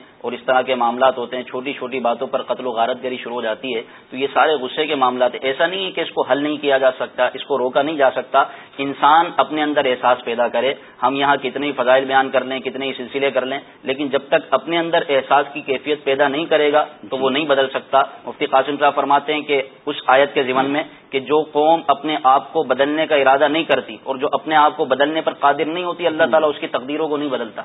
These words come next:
اللہ اس کی حالات کو نہیں بدلتا۔ تو مفتی قاسم صاحب فرماتے ہیں کہ ایسا شخص جو اپنی حالت بدلنے پر قادر نہیں ہے، وہ تیار ہی نہیں ہے، تو آسمان سے فرشتہ کیوں نہ اتر جائے، وہ نہیں بدل سکتا۔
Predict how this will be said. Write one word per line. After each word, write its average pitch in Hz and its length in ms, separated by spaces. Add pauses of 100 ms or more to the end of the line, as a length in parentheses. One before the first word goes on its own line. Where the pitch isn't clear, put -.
(100)
اللہ 147 180
اس 156 180
کی 156 80
حالات 131 360
کو 156 80
نہیں 156 120
بدلتا۔ 120 360 (440)
تو 127 60
مفتی 127 240
قاسم 147 300
صاحب 151 140
فرماتے 156 360
ہیں 170 80
کہ 160 120
ایسا 147 360
شخص 170 320 (100)
جو 156 140
اپنی 165 300
حالت 139 420
بدلنے 147 360
پر 160 120
قادر 156 400
نہیں 135 140
ہے، 123 60
وہ 139 100
تیار 160 380
ہی 190 80
نہیں 170 200
ہے، 147 60 (280)
تو 135 60
آسمان 139 420
سے 170 100
فرشتہ 156 280 (100)
کیوں 175 120
نہ 175 40
اتر 170 260
جائے، 165 160
وہ 151 80
نہیں 143 100
بدل 123 200
سکتا۔ - 280